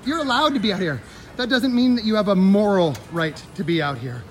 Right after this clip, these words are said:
Shame on you. What you're doing here is disgusting. This is wrong. You have no business being out here.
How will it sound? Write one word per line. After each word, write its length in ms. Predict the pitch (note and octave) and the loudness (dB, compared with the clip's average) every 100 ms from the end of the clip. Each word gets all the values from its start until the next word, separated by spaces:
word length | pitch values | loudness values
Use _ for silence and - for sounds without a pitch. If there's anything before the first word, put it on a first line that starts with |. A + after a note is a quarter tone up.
| - - - - | -20 -20 -20 -14
Shame 340 | - A#3 G3 | -6 -2 0
on 160 | F3+ D#3+ | 0 -2
you. 160 | D3 | -4
What 200 | D3 A3+ | -4 -8
you're 100 | B3 | -6
doing 300 | F3 G#3+ G#3 | -4 -2 -2
here 180 | F#3 F3+ | -2 -4
is 100 | D3+ | -6
disgusting. 680 | D#3+ - - F3+ D3+ - A#2 F#2+ - - - - | -8 -12 -10 -8 -8 -10 -14 -16 -20 -20 -20 -12
This 140 | F3+ | -8
is 140 | F#3+ C#3+ | -6 -6
wrong. 520 | D#3+ G3 F#3+ D#3 A#2 - | -2 0 2 0 -6 -10
You 80 | D#3+ | -10
have 100 | C#3 | -6
no 260 | E3+ G#3+ B3 | -2 0 0
business 400 | G#3+ F#3 E3 - | -2 -2 -4 -6
being 280 | D#3+ C#3 | -8 -8
out 160 | C#3 B2+ | -8 -10
here. 180 | C3+ | -12